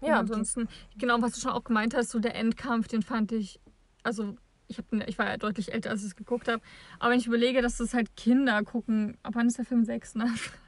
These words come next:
Speaker 1: Ist der zweite
Speaker 2: So,
Speaker 1: auch noch ab sechs?
Speaker 2: mm, ist
Speaker 1: Hm.
Speaker 2: also, weißt du, mit dieser Schlange und dieser krasse
Speaker 1: Und der
Speaker 2: Kampf.
Speaker 1: Spinne auch. Also
Speaker 2: Das fand ich, das fand ich sehr brutal und sehr angsteinflößend. Auch generell,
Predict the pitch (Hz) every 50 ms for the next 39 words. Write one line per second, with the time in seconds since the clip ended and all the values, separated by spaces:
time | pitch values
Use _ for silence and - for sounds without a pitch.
0 | - - - - - - 466 _ _ - - 539 523 480 466 - - - - -
1 | - - 208 220 277 - 311 - - - - - - 240 226 226 226 233 226 233
2 | 233 233 - 240 220 202 185 190 220 220 214 220 220 - - - - 226 - 247
3 | 226 226 226 226 220 262 254 220 - - - - 240 233 233 247 240 240 247 240
4 | 247 240 233 214 214 240 240 - - - 247 247 226 - 233 - 220 208 - 226
5 | 196 240 214 220 220 226 233 226 240 247 247 240 233 233 - - 202 202 202 208
6 | 214 - - - - _ - - - - - - 202 196 190 180 196 233 - -
7 | 269 254 247 - 247 233 262 262 - - 262 247 233 - - - - 240 254 262
8 | 285 294 277 - - - 262 233 - - 247 240 233 226 233 - - 226 226 -
9 | 254 240 - - - 220 202 214 - - - 240 226 233 226 226 233